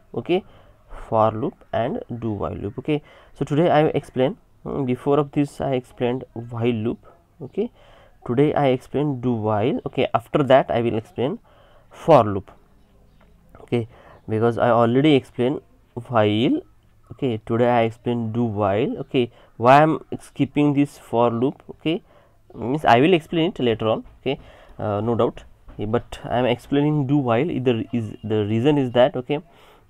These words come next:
ki, uh, there is an small difference between while and do while.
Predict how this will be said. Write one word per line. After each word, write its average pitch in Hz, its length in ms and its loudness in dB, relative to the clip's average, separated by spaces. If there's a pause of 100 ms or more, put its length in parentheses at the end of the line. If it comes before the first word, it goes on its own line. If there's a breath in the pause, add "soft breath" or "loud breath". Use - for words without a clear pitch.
ki, 143 280 2 (120)
uh, 113 540 0
there 135 240 4
is 175 80 2
an 175 240 2 (200)
small 147 440 4
difference 117 400 -2
between 117 360 -6 (420 soft breath)
while 113 560 0
and 120 340 0 (280)
do 110 140 -2
while. 90 260 -6